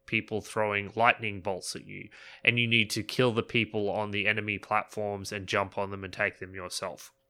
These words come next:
And I think that over the course of a typical Mega Man stage,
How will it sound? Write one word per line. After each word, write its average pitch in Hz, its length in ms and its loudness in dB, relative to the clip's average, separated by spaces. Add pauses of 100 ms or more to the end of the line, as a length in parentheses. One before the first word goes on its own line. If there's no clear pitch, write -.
(960)
And 127 100 6
I 131 100 12
think 156 220 4
that 151 220 8
over 131 300 6
the 123 120 4
course 117 440 2
of 107 80 -6
a 104 40 -2
typical 110 440 0
Mega 104 280 4
Man 101 240 2
stage, 95 640 2